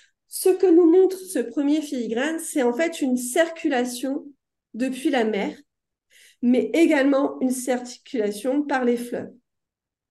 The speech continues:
Donc, on peut se dire que de Rouen, le papier a circulé de la Seine vers Troyes, puis a longé,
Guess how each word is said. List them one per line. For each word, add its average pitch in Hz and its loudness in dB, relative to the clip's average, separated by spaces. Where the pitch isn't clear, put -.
Donc, 254 0
on 285 4
peut 403 6
se 415 2
dire 285 -4
que 262 -4
de 247 -2
Rouen, 294 2
le 285 0
papier 311 0
a 262 2
circulé 262 -4
de 262 -4
la 285 0
Seine 254 0
vers 254 0
Troyes, 220 -4
puis 311 0
a - 2
longé, 277 2